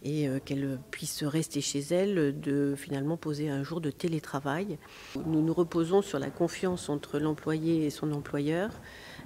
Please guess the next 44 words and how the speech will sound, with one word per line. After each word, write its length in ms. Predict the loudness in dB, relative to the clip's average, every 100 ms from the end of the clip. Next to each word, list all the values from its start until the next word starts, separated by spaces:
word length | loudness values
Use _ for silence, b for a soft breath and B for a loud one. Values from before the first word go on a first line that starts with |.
| -2
euh, 840 | 0 2 0 0 0 0 0 -2 -2 0
et, 340 | 2 4 2
euh, 320 | 2 2 0 -2
de 120 | -2
ne 80 | 0
pas 220 | 0 2
avoir, 480 | 2 2 0 0 0
euh, 240 | 0 0 -4 B B B -8
euh, 280 | -4 -2 -2 -2
une 140 | 0 0
femme 300 | 2 2 0
qui, 280 | -2 0
euh, 200 | 2 2
peut-être 420 | -2 -2 -2 -2 -2
a 60 |
de, 260 | 0 0 0
de, 280 | 0 -2 -2 -4
de, 140 | -4
de, 60 | -4 -6 -4 2
d'énormes 420 | 4 4 4 0
douleurs 520 | 2 4 6 4 4
et, 180 | 0 0
et 140 | -2
si 160 | -2 2
elle 60 |
ne 80 | 2
peut 120 | 2
pas 120 | 0 0
aller 120 | 0
travailler, 420 | 0 0 2 4
elle 80 | 2
ne 80 | 0
peut 120 | 0
pas 140 | 0
non 100 | 0
plus 200 | 2 0
se 40 | 2
déplacer 360 | 0 0 -2
chez, 240 | -4 -4 -4
chez 160 | -2 -2
son 160 | 2
médecin. 360 | 2 0 -2 -4 B B -6
Il 100 | -4
faut 480 | 0 2 4 2